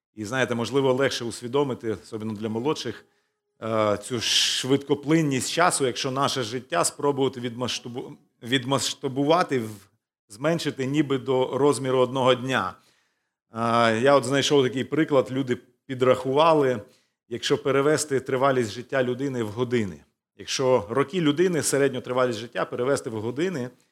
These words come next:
І цю тривалість життя взяти не нашу українську, а це була взята американська тривалість життя, тобто можна пару годин докидувати сміливо, якщо до себе приміняти.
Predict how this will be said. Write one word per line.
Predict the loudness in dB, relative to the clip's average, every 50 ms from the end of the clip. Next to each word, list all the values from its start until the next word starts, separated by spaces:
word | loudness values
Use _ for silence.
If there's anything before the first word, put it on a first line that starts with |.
| _ _ _ _ _ _ _ _ _ _ _ _ -8
І | -4 -2 0 2 2 2 2 0 0 -4
цю | -8 -6
тривалість | -6 -2 2 4 6 6 6 4 4 0
життя | -2 -4 -2 0 0 2
взяти | 2 2 2 0 0 -4
не | -8 -6
нашу | -4 -4 -4 -4 -4 -6
українську, | -8 -6 -6 -4 -4 -2 -4 -4 -6 -8 -10 -10
а | -10
це | -8 -8 -8
була | -4 -2 -2 0
взята | 0 0 -2 -2 -4
американська | -6 -4 -4 -6 -4 -4 -4 -4 -4 -6 -8 -10
тривалість | -10 -8 -4 0 2 2 2 0 -2 -6
життя, | -8 -12 -10 -4 -4 -4 -4
тобто | -4 -8 -8 -6 -4
можна | -2 -2 -2 -2 -4 -4
пару | -2 0 2 2 2
годин | 0 0 -2 -2 -2 -2
докидувати | -4 -6 -8 -8 -6 -4 -4 -4 -4 -6 -10
сміливо, | -12 -10 -8 -4 -2 -2 -2 -2 -2
якщо | -4 -4 -6 -8 -8
до | -8 -6
себе | -4 -4 -4 -4 -6
приміняти. | -8 -8 -8 -6 -6 -6 -6 -6 -8 -8 -12 -18